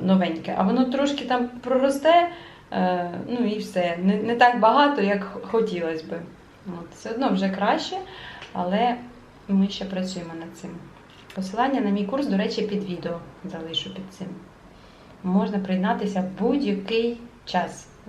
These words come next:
Він в запису, доступний, я його не видалятиму, е, доступ не забиратиму,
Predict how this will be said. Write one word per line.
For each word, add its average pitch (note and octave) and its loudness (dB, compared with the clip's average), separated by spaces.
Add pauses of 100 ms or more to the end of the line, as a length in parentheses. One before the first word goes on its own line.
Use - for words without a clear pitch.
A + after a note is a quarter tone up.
Він F#3+ 6
в - -8
запису, C#4 0
доступний, A#3 -4
я F3+ 2
його F3 -4
не E3 -10
видалятиму, A#3+ 0 (440)
е, G3+ -4
доступ F#3+ 2
не F3 -4
забиратиму, A#3 2